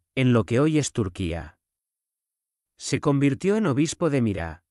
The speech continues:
una ciudad también en la región de Licia, y es venerado tanto en la Iglesia católica como en la Iglesia ortodoxa. San Nicolás es conocido por su generosidad y su preocupación por los pobres y los necesitados.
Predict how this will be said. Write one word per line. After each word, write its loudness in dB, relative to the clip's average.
una 0
ciudad 0
también 0
en 2
la -2
región -2
de 0
Licia, -6
y 2
es 0
venerado 2
tanto 0
en -2
la 0
Iglesia -2
católica -2
como -2
en 0
la -2
Iglesia -2
ortodoxa. -8
San -2
Nicolás 0
es -4
conocido 0
por -4
su -6
generosidad -2
y -2
su -4
preocupación -2
por -2
los -4
pobres -2
y -6
los -4
necesitados. -8